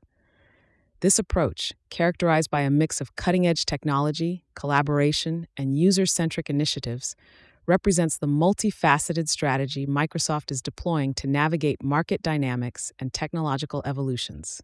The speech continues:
In recent news, Nvidia, a paramount figure in the A I and chip manufacturing realm, has experienced an extraordinary surge of activity and optimism.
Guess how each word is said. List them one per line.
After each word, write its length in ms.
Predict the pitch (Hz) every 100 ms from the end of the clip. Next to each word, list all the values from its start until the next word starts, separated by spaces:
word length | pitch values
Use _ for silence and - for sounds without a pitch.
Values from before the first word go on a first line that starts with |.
| _
In 120 | 143
recent 320 | 151 202 - 135
news, 440 | 156 139 139 - - -
Nvidia, 600 | 147 147 190 190 127 139 -
a 80 | -
paramount 540 | - 190 196 185 175
figure 380 | - 175 139 131
in 100 | 131
the 140 | 135 -
A 180 | 156 160
I 200 | 147 147
and 180 | 139 131
chip 220 | - -
manufacturing 760 | 160 147 139 156 160 - 135
realm, 340 | 127 123 127 160 _ _ _
has 180 | - 156
experienced 560 | 156 - 190 185 175 -
an 80 | 147
extraordinary 840 | - - - 180 185 180 170 160
surge 340 | 160 - 151 143
of 80 |
activity 500 | 139 131 - 151 147
and 100 | 135
optimism. 640 | 135 135 139 123 117 - 139